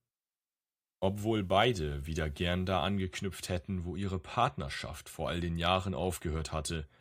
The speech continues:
konnte Graves den über viele Jahren angestauten Groll nicht einfach über Nacht vergessen. Also würde es noch eine Weile dauern, bis Graves sich wieder dazu durchringen könnte, Twisted Fate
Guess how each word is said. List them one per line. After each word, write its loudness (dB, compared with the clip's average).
konnte -2
Graves 0
den -4
über -2
viele -2
Jahren 0
angestauten -2
Groll 0
nicht 0
einfach -2
über 0
Nacht 0
vergessen. -2
Also 4
würde 0
es 0
noch -2
eine 0
Weile 0
dauern, -2
bis -4
Graves -2
sich -6
wieder -2
dazu 2
durchringen -2
könnte, -2
Twisted -4
Fate -4